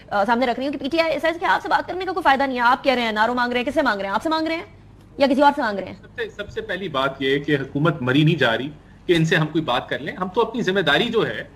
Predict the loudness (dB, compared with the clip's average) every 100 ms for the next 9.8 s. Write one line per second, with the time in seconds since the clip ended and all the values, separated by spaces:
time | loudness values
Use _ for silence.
0 | -20 -18 -14 -4 -4 0 0 2 2 2
1 | 0 -2 -2 -2 0 -2 0 -4 -4 -4
2 | -4 -4 -4 -8 -16 -2 2 4 4 2
3 | 0 -2 -4 -6 -4 -4 -4 -2 -2 -2
4 | -4 -2 0 0 -2 -6 -2 -2 0 0
5 | 2 -2 -4 -10 -10 -2 -2 -2 -2 2
6 | 2 2 0 0 0 -6 -6 -6 -6 -8
7 | -14 -8 -6 -4 -2 2 4 2 0 -4
8 | -6 -4 -2 0 0 -2 -2 -2 0 0
9 | -2 -4 -4 -4 -4 -2 -2